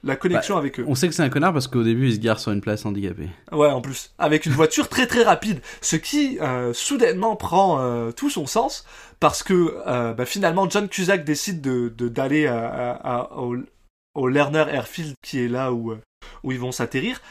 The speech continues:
Speaker 1: mais il a pas d'avion pour y aller, donc il, euh, il y a un gars qui lui dit, ah, si t'y vas en voiture, tu peux le faire en quarante-cinq minutes,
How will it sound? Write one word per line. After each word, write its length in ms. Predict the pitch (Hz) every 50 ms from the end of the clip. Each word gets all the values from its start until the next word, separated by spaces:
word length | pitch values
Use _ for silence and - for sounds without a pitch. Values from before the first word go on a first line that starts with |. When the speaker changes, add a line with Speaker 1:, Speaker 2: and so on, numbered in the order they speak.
| - - -
Speaker 1:
mais 260 | 143 139 151 190 226
il 120 | 226 208 180
a 80 | 156
pas 140 | 156 - 214 190
d'avion 360 | 190 175 151 165 202 196 185
pour 160 | - - 139
y 60 | 131 127
aller, 240 | 123 120 120 113 110
donc 280 | 117 127 127 - -
il, 280 | - 139 135 135 131 -
euh, 200 | 151 135 127 123
il 60 | 123
y 40 | 123
a 60 | 127
un 80 | 131 135
gars 160 | 131 202 202
qui 140 | 208 - 143
lui 80 | 143
dit, 120 | 139 156 196
ah, 140 | 180 185 170
si 160 | - - 165
t'y 140 | - - 170
vas 120 | 156 175
en 80 | 170 160
voiture, 320 | 139 147 131 - - 156
tu 100 | 147 -
peux 80 | - 165
le 60 | 143
faire 180 | - 185 175 165
en 60 | 151
quarante-cinq 380 | - - 151 147 143 - 156 135
minutes, 340 | 135 131 127 120 104 -